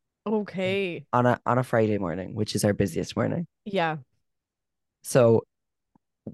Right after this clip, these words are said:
Speaker 2: went in and it was like, "Jesus Christ, what are we gonna do?"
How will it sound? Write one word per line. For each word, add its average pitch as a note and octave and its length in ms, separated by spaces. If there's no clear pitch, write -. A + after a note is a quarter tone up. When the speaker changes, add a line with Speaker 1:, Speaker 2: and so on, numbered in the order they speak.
Speaker 2:
went D3 420
in A#2 220
and A#2 100
it - 80
was - 140
like, G2+ 260
"Jesus G2 380
Christ, G#2 280
what G2+ 100
are G#2 40
we G#2+ 120
gonna F2+ 200
do?" F#2+ 340